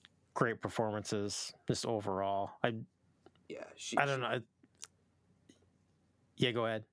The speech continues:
Speaker 2: I was just to say, she does a lot with her eyes. That was what I noticed on this second rewatch. Like, her, her eyes are just, you know, big and beautiful and scary at the same time, too. And just seemed to
Speaker 1: Yeah.
Speaker 2: be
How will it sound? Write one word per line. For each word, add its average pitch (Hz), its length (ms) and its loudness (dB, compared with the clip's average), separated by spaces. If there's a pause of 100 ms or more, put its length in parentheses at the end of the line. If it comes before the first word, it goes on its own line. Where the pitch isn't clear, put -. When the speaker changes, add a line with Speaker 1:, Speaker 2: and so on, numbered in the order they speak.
(220)
Speaker 2:
I 131 80 6
was 127 100 -4
just - 120 -10
to - 60 -8
say, 120 140 0
she 113 140 -6
does 120 140 -2
a 123 80 0
lot 104 200 2
with 107 100 -8
her - 160 0
eyes. 92 400 -2 (100)
That 110 140 0
was 110 140 -6
what 110 120 0
I 98 140 0
noticed 104 420 -4
on 98 140 0
this - 360 -6
second 107 360 -2
rewatch. 95 640 -2 (440)
Like, 101 200 -2
her, 101 300 0 (920)
her 123 140 2
eyes 113 260 0
are 110 60 -8
just, 104 220 -6 (520)
you - 120 -2
know, - 60 -6 (220)
big 113 380 0
and 95 260 -6 (520)
beautiful 113 480 0
and 90 160 -10 (100)
scary 110 540 0 (160)
at 107 100 -4
the 110 60 -2
same 107 240 -2
time, 104 280 -2
too. 104 320 -2 (140)
And 98 260 -2 (240)
just 117 180 2
seemed 151 200 -2
to 107 60 -4
Speaker 1:
Yeah. - 20 -4
Speaker 2:
be 110 140 -4